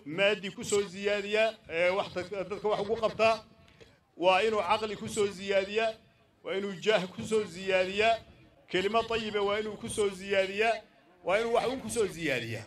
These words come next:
"Wa ahsinu." Rasuulka calayhi salaatu wasalaam aayadda Qur'aanka ah sidaa ahayd ayuu ugu camal falay.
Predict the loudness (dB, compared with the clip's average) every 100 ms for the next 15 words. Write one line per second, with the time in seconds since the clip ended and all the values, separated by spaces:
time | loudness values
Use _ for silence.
0 | 0 2 2 0 -2 -2 -4 -10 _ _
1 | _ _ _ _ _ _ _ -6 -4 -2
2 | -2 0 2 2 0 -2 0 0 0 -6
3 | -4 -2 2 0 0 -10 _ _ _ -20
4 | _ _ _ -4 2 2 2 2 2 0
5 | -4 -4 -4 -2 -2 -2 -4 -4 -2 0
6 | 0 -2 -2 -4 -4 -4 -4 -4 0 0
7 | 0 -2 0 0 0